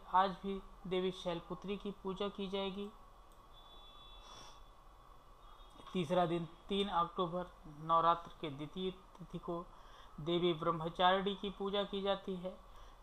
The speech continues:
चौथा दिन चार अक्टूबर दो हज़ार सोलह, तृतीय तिथि को देवी दुर्गा के चंद्र घंटा रूप की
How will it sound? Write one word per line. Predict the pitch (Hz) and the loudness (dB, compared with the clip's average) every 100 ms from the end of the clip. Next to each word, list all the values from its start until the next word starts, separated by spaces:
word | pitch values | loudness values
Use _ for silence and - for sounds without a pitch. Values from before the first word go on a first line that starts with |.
| - | 2
चौथा | 180 180 185 175 | 6 8 8 4
दिन | 170 160 | 2 4
चार | 202 208 | 10 10
अक्टूबर | 214 196 - 196 202 196 | 10 4 2 2 2 2
दो | 202 190 | 0 2
हज़ार | 202 196 | 4 4
सोलह, | - 190 196 196 | 2 2 2 2
तृतीय | 180 156 170 170 | -2 -4 -2 -2
तिथि | 175 - - | -2 -6 -6
को | 170 | -4
देवी | 170 165 175 | -2 0 0
दुर्गा | 160 170 180 202 202 - - - - - | 0 -2 4 4 4 -2 -14 -16 -10 -4
के | 156 | -4
चंद्र | - 190 208 202 | 0 0 2 0
घंटा | 170 190 190 208 208 - | 0 0 4 4 4 -4
रूप | 196 202 - - - - - - | -2 -2 -4 -14 -20 -18 -18 -12
की | 196 | -10